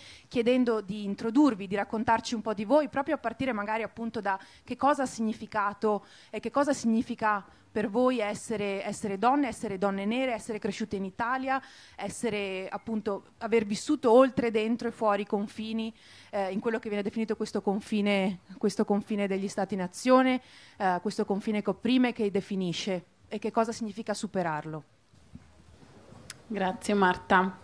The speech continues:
Speaker 2: grazie ancora per l'invito, molto bello essere qui in Veneto, in presenza.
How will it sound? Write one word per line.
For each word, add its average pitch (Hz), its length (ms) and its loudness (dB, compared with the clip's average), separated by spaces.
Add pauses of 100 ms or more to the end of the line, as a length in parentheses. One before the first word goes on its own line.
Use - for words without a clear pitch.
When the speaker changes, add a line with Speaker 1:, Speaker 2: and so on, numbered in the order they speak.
Speaker 2:
grazie 240 400 12
ancora 226 380 12
per 220 180 6
l'invito, 240 800 6 (180)
molto 180 340 2
bello 196 300 6
essere 196 380 6
qui 240 340 6
in 208 160 2
Veneto, 247 680 8 (420)
in 226 160 10
presenza. 214 840 10